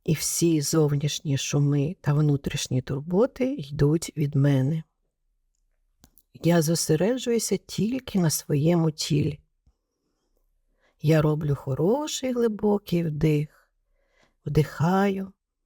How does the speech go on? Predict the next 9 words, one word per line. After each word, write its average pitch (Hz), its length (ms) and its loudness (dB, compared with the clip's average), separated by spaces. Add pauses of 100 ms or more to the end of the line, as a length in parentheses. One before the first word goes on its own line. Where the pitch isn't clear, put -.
(220)
затримую 190 1000 0
його 190 380 -2 (440)
і 392 160 2
повільно 170 760 2
видихаю. 143 760 0 (880)
І - 80 -12
в - 80 -14
процесі - 760 0
я 240 460 -2